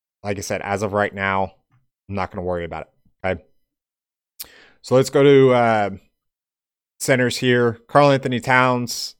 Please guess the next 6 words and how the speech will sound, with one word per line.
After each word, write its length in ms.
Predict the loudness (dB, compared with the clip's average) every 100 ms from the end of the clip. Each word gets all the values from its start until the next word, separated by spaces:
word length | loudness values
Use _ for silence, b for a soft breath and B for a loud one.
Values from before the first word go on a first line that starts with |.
| _ _ _ _ _ _ _ _ _ _ _ _ _ _ _ _ _
He's 160 | -8 -4
eleven 380 | 0 2 0 -4
two. 380 | -2 0 0
He's 180 | -2 -6
expensive. 720 | -10 -4 -2 -2 -2 -2 -4 -8 b b b _ _ _ _ _ _ _ _ _ _ _ _
<sighs> 20 | _